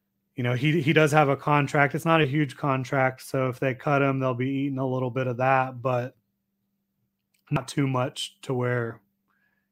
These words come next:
you'd be super worried about it. But he'll be in competition with some of these young guys to make it as that special teamer. Rudy Ford does have experience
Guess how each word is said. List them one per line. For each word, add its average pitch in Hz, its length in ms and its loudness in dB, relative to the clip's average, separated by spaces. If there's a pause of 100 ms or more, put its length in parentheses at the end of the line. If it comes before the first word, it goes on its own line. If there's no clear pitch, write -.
(200)
you'd 117 300 -6
be 123 100 -4
super 127 440 -4
worried 127 360 0
about 120 360 -2
it. 127 180 -6
But 135 320 -2
he'll 170 200 2
be 214 180 0
in 208 140 2
competition 160 680 0
with 135 120 0
some 139 180 0
of 135 60 2
these 127 200 -2
young 131 220 0
guys 127 300 2
to - 100 -8
make 127 300 -2
it 120 80 -4
as 113 180 -4
that 120 180 -6
special 120 380 -6
teamer. 127 400 -4 (320)
Rudy 165 260 4
Ford 160 400 2
does 139 240 2
have 147 200 4
experience 135 960 0